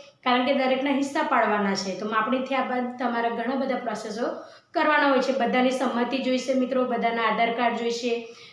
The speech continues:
તેમને બધાની સહીઓ જોઈશે, કારણ કે સંમતિ હોય તો જ વિભાજન થાય છે. એટલે બધી જ પ્રક્રિયા થયા બાદ મિત્રો, તમારે બધાની સાઇન થઈ જાય અને પછી માપણી પણ થઈ જાય, ત્યારબાદ તમારે તમારા જિલ્લાની સેવા સદન મોજણી કચેરીમાં જવાનું છે.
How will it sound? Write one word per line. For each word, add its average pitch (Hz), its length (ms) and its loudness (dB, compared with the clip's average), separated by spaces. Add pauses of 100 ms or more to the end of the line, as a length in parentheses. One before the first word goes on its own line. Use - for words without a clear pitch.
તેમને 247 280 4 (100)
બધાની 240 440 2
સહીઓ 247 400 0
જોઈશે, 254 380 0
કારણ 233 240 0
કે 254 60 0
સંમતિ 240 500 -2
હોય 240 220 0
તો 254 120 0
જ - 60 -2 (260)
વિભાજન 208 500 0
થાય 196 220 -4
છે. 233 160 -4 (340)
એટલે 254 260 2
બધી 247 260 2
જ 330 120 -2
પ્રક્રિયા 269 580 0
થયા 233 360 0
બાદ 294 240 4 (220)
મિત્રો, 294 260 -2 (400)
તમારે 285 320 2
બધાની 277 500 2
સાઇન 294 340 0
થઈ 285 220 -2
જાય 294 240 2
અને 277 180 0
પછી 277 260 0
માપણી 262 440 0
પણ 285 220 -2
થઈ 302 120 0
જાય, 302 260 0
ત્યારબાદ 254 440 2
તમારે 277 320 0
તમારા 269 520 2
જિલ્લાની 277 440 2
સેવા 269 360 2
સદન 262 440 0
મોજણી 247 420 0
કચેરીમાં 226 580 -2
જવાનું 254 460 4
છે. 190 180 -2